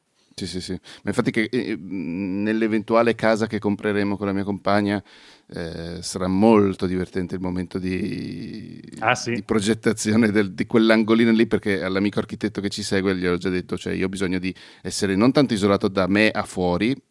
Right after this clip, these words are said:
Speaker 1: perché comunque anche quello, e quindi
Speaker 2: Certo.
Speaker 1: il fatto che non ci siano troppi riverberi, menate varie, ma a me serve che non mi entri il bus,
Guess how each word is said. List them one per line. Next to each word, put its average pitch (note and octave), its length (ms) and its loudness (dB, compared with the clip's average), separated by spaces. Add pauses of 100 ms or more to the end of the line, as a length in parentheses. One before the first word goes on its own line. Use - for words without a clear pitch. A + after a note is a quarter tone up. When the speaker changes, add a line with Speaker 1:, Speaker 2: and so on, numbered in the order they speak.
(140)
Speaker 1:
perché - 280 -10
comunque F#2+ 400 0
anche F2+ 180 -6
quello, G2 480 -2
e G2 60 -8
quindi F#2 360 -4
Speaker 2:
Certo. G#2+ 440 -4
Speaker 1:
il G#3+ 80 -8
fatto G2+ 200 0
che G2+ 60 2
non G2 120 4
ci - 100 -4
siano G2 160 0
troppi F#2+ 240 -4
riverberi, F#2 480 0
menate F#2+ 240 -2
varie, F#2 240 0 (260)
ma G2 160 0
a G2 60 2
me A2 120 2
serve G2+ 300 -2
che F#2 80 0
non F#2 180 2
mi F#2+ 120 2
entri G2 340 -2
il F#2 140 -4
bus, F#2+ 440 -4